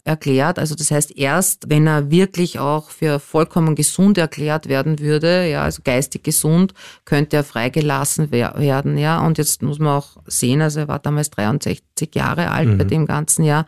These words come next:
Speaker 1: Die durchschnittliche Anhaltungsdauer dort dauert ungefähr zwanzig bis zweiundzwanzig Jahre, mit Auflage eben noch länger.
Speaker 2: Mhm.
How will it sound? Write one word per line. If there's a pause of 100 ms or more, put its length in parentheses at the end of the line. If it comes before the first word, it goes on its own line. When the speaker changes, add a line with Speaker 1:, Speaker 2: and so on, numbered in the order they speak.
(140)
Speaker 1:
Die
durchschnittliche
Anhaltungsdauer
dort (360)
dauert
ungefähr
zwanzig
bis
zweiundzwanzig
Jahre,
mit
Auflage
eben
noch
länger.
Speaker 2:
Mhm.